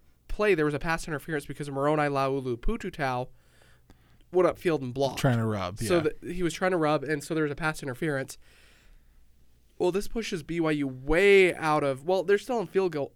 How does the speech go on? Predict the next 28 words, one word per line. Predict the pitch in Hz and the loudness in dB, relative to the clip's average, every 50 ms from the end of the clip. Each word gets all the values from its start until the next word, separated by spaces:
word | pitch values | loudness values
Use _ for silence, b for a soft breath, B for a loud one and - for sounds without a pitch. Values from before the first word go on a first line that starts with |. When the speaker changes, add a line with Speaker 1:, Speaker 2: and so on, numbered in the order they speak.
| _ - _ _ _ | _ -20 _ _ _
Speaker 1:
field | - - 196 196 196 - | -4 0 2 2 2 2
goal | 151 151 | 0 -2
territory, | 139 - 147 135 131 127 - 139 131 131 - - - | -2 -2 -4 -4 -4 -4 -4 -4 -4 -4 -6 -6 -6
but | - 151 147 | -4 -4 -4
it's | 135 - | -4 -6
third | - - 196 185 180 165 | -6 -2 -2 0 0 0
and | 143 | 0
long. | 131 135 120 - 127 127 - - _ - - _ | 0 -2 -2 -4 -8 -16 -20 -20 _ -20 -18 _
Speaker 2:
Right. | - 92 - b b b b b b b b | -12 -12 -12 b b b b b b b b
Speaker 1:
So | - - 180 | -4 -2 0
it | 160 | 0
was | 165 160 | 0 2
second | - 208 202 220 185 | 2 0 0 0 -2
down. | 185 170 160 160 | -2 0 0 0
It | 151 - | 0 -2
pushes | - 175 170 - | -2 -2 -2 -4
them | - 180 170 | -6 -4 -2
back | 165 147 139 | -2 -2 -2
to | - | -4
third | 143 - 151 156 156 | -6 -2 -2 -2 0
and | 156 | 0
long. | 143 127 120 123 131 - - - - _ _ _ _ - _ _ _ _ _ _ _ _ _ _ _ _ _ _ _ - - _ - | -2 -2 -2 -4 -6 -10 -14 -20 -20 _ _ _ _ -20 _ _ _ _ _ _ _ _ _ _ _ _ _ _ _ -20 -20 _ -6
Tanner | - 185 180 180 175 170 | -2 0 2 2 2 0
trying | - - 175 170 | 0 -2 -4 -4
to | 156 | -4
force | 147 - 175 160 156 - | -4 -4 -4 -4 -4 -4
something | - 160 - 151 139 | -6 -6 -6 -6 -4
downfield | 147 139 139 127 127 - 220 214 202 175 160 151 | -4 -4 -4 -6 -8 -6 -2 0 0 0 0 -2